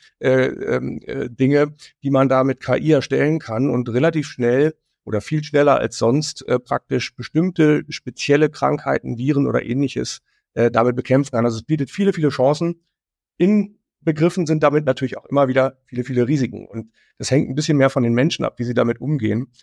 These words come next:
ähm, ähm, ob das jetzt zur Chance oder zum Risiko wird. Also das wollte ich nur noch kurz abschließen. Ja, und dann eigentlich nochmal den, den Aufruf, den ich zwischendurch schon, äh, auch gemacht hatte, jeden ermuntern, sich mit dem Thema zu beschäftigen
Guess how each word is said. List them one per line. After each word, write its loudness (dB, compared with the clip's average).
ähm, 2
ähm, 0
ob -18
das -4
jetzt -4
zur 2
Chance 2
oder 0
zum -6
Risiko -8
wird. -20
Also -2
das -4
wollte 4
ich -4
nur 2
noch 0
kurz -2
abschließen. -2
Ja, 6
und 4
dann 2
eigentlich -2
nochmal 2
den, 0
den -6
Aufruf, -4
den 2
ich -4
zwischendurch -2
schon, 0
äh, -4
auch -6
gemacht 0
hatte, -2
jeden 2
ermuntern, 2
sich -4
mit -4
dem -2
Thema 0
zu -10
beschäftigen -4